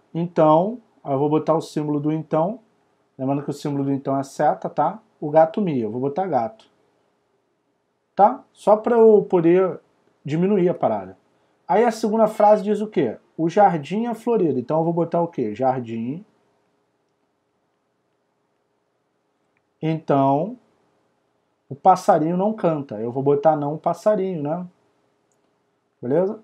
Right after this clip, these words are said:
Passarinho, passarinho não, né? Vou botar passarinho não. Não, passarinho fica estranho. Então eu vou botar passarinho não.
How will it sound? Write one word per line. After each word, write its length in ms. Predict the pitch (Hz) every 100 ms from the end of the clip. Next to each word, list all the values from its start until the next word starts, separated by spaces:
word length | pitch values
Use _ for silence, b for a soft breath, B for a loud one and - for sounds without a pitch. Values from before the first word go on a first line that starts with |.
| -
Passarinho, 580 | 127 - 139 131 170 160
passarinho 500 | - 156 160 170 185
não, 260 | 147 143
né? 140 | 120 107
Vou 140 | 110
botar 180 | 120 131
passarinho 420 | 135 - 120 120
não. 260 | 107 107 92
Não, 100 | 104
passarinho 480 | 113 120 - 110 120
fica 320 | 120 123 - 110
estranho. 580 | 104 - 120 127 107 104 _ _ _ _ _ _
Então 120 | -
eu 40 | 131
vou 120 | 135
botar 260 | 143 139 131
passarinho 640 | 139 135 - 131 135 165
não. 280 | 143 139